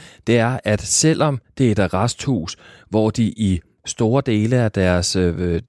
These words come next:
dag, øh, sidder, øh, lukket inde på cellen, så er der stadigvæk, øh, som fængselsbetjent en, øh, en klar balance mellem det hårde og det bløde. For der er stadigvæk,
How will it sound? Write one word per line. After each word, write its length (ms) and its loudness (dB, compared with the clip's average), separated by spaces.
dag, 400 -2
øh, 400 2
sidder, 500 2
øh, 360 0
lukket 460 0
inde 280 -4
på 140 -4
cellen, 440 0
så 140 -2
er 160 -2
der 80 0
stadigvæk, 720 0
øh, 80 -2
som 280 -2
fængselsbetjent 800 -2
en, 280 -2
øh, 140 2
en 100 -2
klar 220 0
balance 480 -2
mellem 280 -2
det 100 0
hårde 400 0
og 60 -2
det 120 -2
bløde. 300 0
For 120 -4
der 180 0
er 160 2
stadigvæk, 480 0